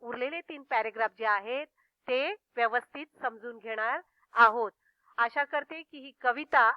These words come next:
आणि हे दाखवलेले व्हिडिओ तुम्हाला अतिशय चांगल्या प्रकारे कविता समजायला मदत करतील.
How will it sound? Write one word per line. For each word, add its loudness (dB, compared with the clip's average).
आणि -4
हे -12
दाखवलेले -2
व्हिडिओ -6
तुम्हाला 2
अतिशय -8
चांगल्या 6
प्रकारे -2
कविता -4
समजायला -4
मदत -4
करतील. -2